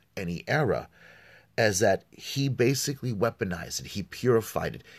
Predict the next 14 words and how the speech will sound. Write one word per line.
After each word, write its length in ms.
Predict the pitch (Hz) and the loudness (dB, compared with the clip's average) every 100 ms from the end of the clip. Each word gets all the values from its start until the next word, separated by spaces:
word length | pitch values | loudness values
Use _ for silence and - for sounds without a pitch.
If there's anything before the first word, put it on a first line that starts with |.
| - | -6
He 140 | 120 | -4
gave 340 | 90 104 107 98 | 0 0 0 0
us 160 | - | -2
virtue. 640 | 90 95 113 110 - 64 50 _ | -2 4 4 6 2 2 -4 _
He 180 | - 110 | -4 -2
gave 300 | 82 104 95 | 2 0 0
us, 180 | 101 - - - - | 0 -2 -6 -20 -14
a 60 | - | -2
ho-, 320 | 117 98 76 | 0 2 -2
for 200 | 95 104 | -4 -4
a 60 | 107 | -4
Christian, 600 | - 147 - - 82 - _ _ - | 2 4 4 2 0 -2 _ _ -6
you 140 | 110 | -4
pray 640 | - - 123 127 127 120 | -4 2 6 6 4 2